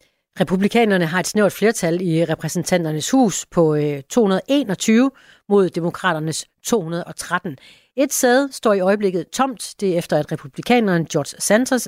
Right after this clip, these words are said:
tidligere i december blev smidt ud. Repræsentanternes hus er et af de to kamre i kongressen. Det andet, det er senatet, og, øh, kamrene udgør sammen landets lovgivende magt.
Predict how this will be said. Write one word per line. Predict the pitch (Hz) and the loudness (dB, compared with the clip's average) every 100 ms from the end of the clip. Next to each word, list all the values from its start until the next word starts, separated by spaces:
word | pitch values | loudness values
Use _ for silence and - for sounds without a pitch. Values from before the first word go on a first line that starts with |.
| - | -4
tidligere | - 196 175 165 | 0 2 2 0
i | |
december | 185 - 185 160 147 - - _ | -2 0 0 0 -4 -12 -20 _
blev | 220 226 - | 0 0 -4
smidt | - 185 - - | 0 0 -2 0
ud. | 190 190 - - - _ 208 | 0 0 -6 -20 -20 _ -2
Repræsentanternes | 190 208 196 277 247 208 - | 0 -2 0 0 2 0 2
hus | 262 214 - | 2 2 -2
er | 185 180 170 - | 0 2 2 0
et | 285 - - | -2 -4 -2
af | 180 165 | -2 -2
de | - | -4
to | 175 226 | 0 0
kamre | 165 156 170 180 | 0 -2 -2 0
i | 156 | -2
kongressen. | 165 147 156 160 160 | -4 -4 -4 -2 -4
Det | - | -2
andet, | 190 220 226 | 2 4 2
det | 240 | 0
er | |
senatet, | 254 147 156 180 151 - - - _ | 0 0 2 2 -2 -8 -16 -20 _
og, | 196 185 175 | -2 0 2
øh, | 160 151 | 0 -2
kamrene | 175 196 196 185 | -4 -2 -2 -2
udgør | 196 196 165 165 _ | -2 0 -2 -4 _
sammen | - 190 185 147 - | -6 -4 -2 -6 -8
landets | 170 175 165 - 175 | -4 -2 -2 -4 -2
lovgivende | 160 170 190 170 156 | 0 2 2 2 2
magt. | 139 151 | -2 -6